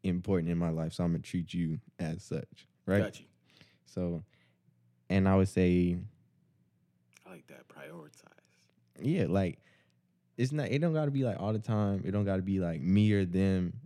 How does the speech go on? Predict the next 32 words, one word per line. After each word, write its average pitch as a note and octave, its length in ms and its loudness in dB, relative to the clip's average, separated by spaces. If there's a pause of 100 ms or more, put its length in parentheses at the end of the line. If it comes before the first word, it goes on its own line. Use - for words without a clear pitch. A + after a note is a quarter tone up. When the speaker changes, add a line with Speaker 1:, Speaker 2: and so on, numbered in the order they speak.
Speaker 1:
Just, G2 300 -8
like, E2+ 300 -8
you G2 160 -4
know, E2 220 -6 (180)
Speaker 2:
Yeah. A2 200 -8 (1500)
Just A#2+ 140 -14
every, A#2 280 -8 (220)
sometimes. - 480 -14
Speaker 1:
Right, C#3 240 -4
sometimes, D#3 500 -4
like, A2+ 280 -4 (120)
sometimes A#2+ 400 -4
when G#2+ 120 0
I'm G#2 100 0
picking A2 240 -2
up F#2 80 -6
the G#2 60 -6
phone, G#2+ 400 -4 (160)
I G2+ 60 0
mean, G2+ 80 2
Speaker 2:
Yeah. G#2+ 40 2
Speaker 1:
when G#2 80 0
I'm F#2+ 300 -4
Speaker 2:
If - 40 -20
Speaker 1:
calling G#2 240 0
Speaker 2:
you, F#2 120 2
Speaker 1:
you. F2 60 -2
Speaker 2:
I'm - 40 -6
about A#2 120 -6
to A2+ 80 -6
say, A2+ 120 -12
you G2 200 -14